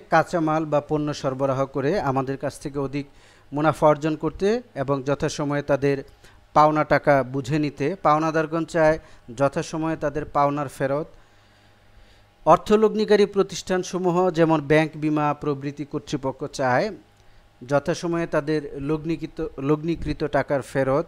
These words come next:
এবং আমাদের কাছ থেকে অধিক মুনাফা করতে। সরকারি বিভিন্ন সংস্থাসমূহ চায় রাষ্ট্রের বিদ্যমান আইনগুলো যেন আমরা মেনে চলি এবং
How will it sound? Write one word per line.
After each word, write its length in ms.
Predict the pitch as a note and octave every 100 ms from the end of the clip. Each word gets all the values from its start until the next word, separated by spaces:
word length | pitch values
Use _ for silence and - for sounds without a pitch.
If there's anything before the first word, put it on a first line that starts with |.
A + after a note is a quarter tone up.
| -
এবং 320 | C3+ C3+ C#3 D3+ F#3 - - - - -
আমাদের 440 | C3+ D3+ D#3 D#3 D3 -
কাছ 180 | D3 C#3+ -
থেকে 300 | D#3 D#3+ D3+ D3 -
অধিক 300 | D3 C#3 D#3 D#3
মুনাফা 380 | C#3 C3+ - B2
করতে। 360 | B2+ - C3+ G#3 D#4 - - _
সরকারি 540 | - - E3 E3 F3+ E3+
বিভিন্ন 340 | D#3+ D#3 E3+
সংস্থাসমূহ 880 | D#3 D#3 D3 - D#3+ - D3+ D3+ D3+
চায় 380 | C#3+ D3 C#3 C#3+ - - - _ - - - - _ _ _ _ -
রাষ্ট্রের 580 | C3 D3+ - - D#3 C#3+
বিদ্যমান 640 | C#3+ C#3 D#3 D3+ C#3 C#3+ G#3 D#3+ -
আইনগুলো 460 | C#3 C#3 C#3 C3+ C#3
যেন 180 | C#3
আমরা 260 | C#3 C3+ C3+
মেনে 240 | C3+ C#3 C3+
চলি 260 | - E3
এবং 240 | F3+ C#3